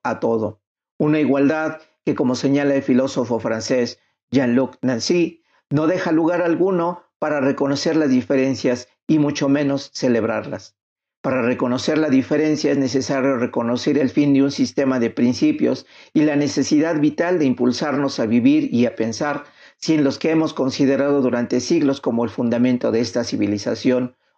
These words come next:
hoy amenazante a nivel mundial para la especie humana.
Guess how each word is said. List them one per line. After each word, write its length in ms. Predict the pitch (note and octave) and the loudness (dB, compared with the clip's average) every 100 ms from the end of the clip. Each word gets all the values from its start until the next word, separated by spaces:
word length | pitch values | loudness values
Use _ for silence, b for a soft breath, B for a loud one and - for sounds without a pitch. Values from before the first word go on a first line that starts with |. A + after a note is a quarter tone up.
| - | -6
hoy 320 | D3+ D#3 D3+ | -2 0 -2
amenazante 1040 | C3+ A#2 A2+ A#2 D3 C3 B2 B2 B2 - - | -2 0 0 -2 -2 0 0 0 -2 -4 -8
a 100 | B2+ | -4
nivel 300 | A#2 A#2+ B2 | 0 2 2
mundial 540 | A2+ A2 A#2+ A2+ A#2 - | 0 0 0 -2 -6 -8
para 200 | B2+ A2+ | -4 -2
la 80 | G#2 | -2
especie 380 | G2+ A#2 G#2+ A#2 | -2 -4 -2 -2
humana. 360 | G#2 G2+ F#2 | -2 -6 -10